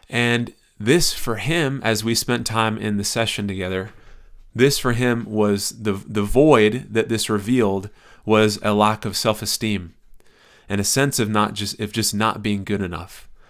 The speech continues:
And somehow when he was younger, when he got attention from another girl, that was flattering, that was exciting for him.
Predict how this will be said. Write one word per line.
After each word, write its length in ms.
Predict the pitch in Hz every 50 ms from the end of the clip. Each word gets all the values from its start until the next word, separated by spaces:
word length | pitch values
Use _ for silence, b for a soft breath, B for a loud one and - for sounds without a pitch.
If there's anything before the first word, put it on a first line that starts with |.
| b b b b b b b b b -
And 120 | 110 110
somehow 580 | - - - 151 170 165 135 113 127 123 127 123
when 160 | 113 113 113
he 120 | 113 120
was 180 | 113 110 98 104
younger, 540 | 113 127 139 131 110 98 92 101 123 147 - _ _ _ - - - _ _ _ _ _ _ _ _ _ _ _ _ _ _ _ _ _ _ _ b b b b b b b b b b b b b _
when 240 | 107 113 117 117 120
he 640 | 110 - 139 135 139 135 135 135 139 135 - - _ -
got 200 | - 131 139 147
attention 520 | 135 - - - 151 165 160 - 160 131 123
from 220 | - 127 120 120
another 260 | 117 117 117 113 107
girl, 420 | 98 - 151 170 170 147 131 120 104
that 380 | 110 120 135 147 - - -
was 220 | 123 120 110 - -
flattering, 680 | - - 110 110 113 120 123 127 135 139 147 139 120
that 100 | 110 113
was 140 | 113 101 101
exciting 560 | 101 - - - 135 127 139 139 147 139 120
for 320 | - - 131 135 135 131
him. 160 | 127 127 123